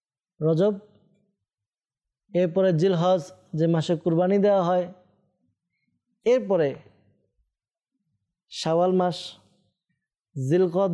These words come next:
মাস। ছোট বন্ধুরা, আসুন আমরা বারো মাসের নাম শুনে নিই, এরপর ইনশাআল্লাহ তাআলা আমরা অনুষ্ঠান থেকে বিদায় নিব। আর আমাদের ছোট বন্ধুদের জন্য কিছু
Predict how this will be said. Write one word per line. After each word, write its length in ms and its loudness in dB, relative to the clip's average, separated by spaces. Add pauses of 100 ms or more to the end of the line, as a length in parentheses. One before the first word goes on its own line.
মাস। 240 0 (920)
ছোট 220 -2
বন্ধুরা, 320 2
আসুন 260 0
আমরা 240 2
বারো 360 0
মাসের 320 0
নাম 260 0
শুনে 300 2
নিই, 120 4
এরপর 380 0
ইনশাআল্লাহ 320 0
তাআলা 120 2
আমরা 240 2 (400)
অনুষ্ঠান 340 0
থেকে 160 4
বিদায় 340 2
নিব। 280 2 (380)
আর 140 2
আমাদের 260 2
ছোট 260 -4
বন্ধুদের 380 2
জন্য 180 2
কিছু 320 0